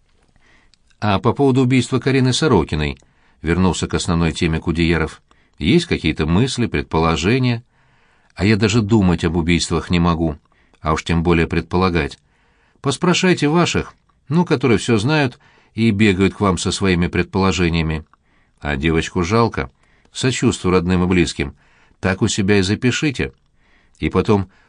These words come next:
очень хотелось бы, граждане представители власти, чтобы подобного больше не было в нашем тихом городке.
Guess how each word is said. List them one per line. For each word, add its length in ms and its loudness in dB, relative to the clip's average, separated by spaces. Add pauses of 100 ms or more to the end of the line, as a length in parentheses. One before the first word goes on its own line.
(100)
очень 300 0
хотелось 520 0
бы, 240 -2 (240)
граждане 480 -2
представители 580 0
власти, 500 0 (640)
чтобы 300 0
подобного 500 2
больше 300 0
не 200 2
было 220 2
в 60 -2
нашем 340 0
тихом 400 -2
городке. 500 -2